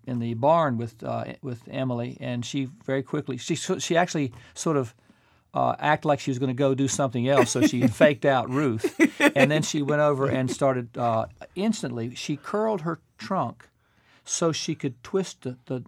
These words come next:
the nut in the proper direction to remove it.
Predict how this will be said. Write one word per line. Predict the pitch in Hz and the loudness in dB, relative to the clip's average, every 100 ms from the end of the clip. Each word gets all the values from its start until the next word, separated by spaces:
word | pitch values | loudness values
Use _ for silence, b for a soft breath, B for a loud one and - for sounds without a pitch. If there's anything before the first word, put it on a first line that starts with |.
| - | -8
the | 131 | -4
nut | 135 151 120 - | 0 0 0 -2
in | 143 | -2
the | 123 | -2
proper | 120 - 170 170 160 | -6 0 2 2 -2
direction | 135 135 147 151 123 | -2 0 0 -2 -6
to | 113 120 | -6 -4
remove | 120 139 139 98 | -2 0 0 -2
it. | - | -10